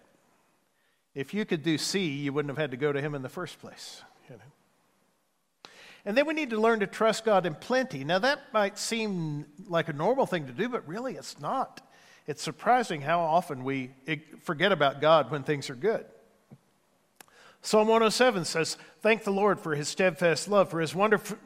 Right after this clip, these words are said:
wondrous works to the children of man."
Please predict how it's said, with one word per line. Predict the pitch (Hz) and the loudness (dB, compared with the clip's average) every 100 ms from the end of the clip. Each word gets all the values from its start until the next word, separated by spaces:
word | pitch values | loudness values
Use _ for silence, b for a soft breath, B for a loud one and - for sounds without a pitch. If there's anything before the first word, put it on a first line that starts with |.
| 220 | -8
wondrous | 175 226 202 160 - | 2 4 4 -2 -2
works | 156 214 165 - - - B B B B B _ _ | 2 2 2 -6 -10 -12 B B B B B _ _
to | 202 | -2
the | 170 | 0
children | 165 214 220 170 | 2 4 6 4
of | 143 127 | -4 -2
man." | 175 175 123 | 0 0 -2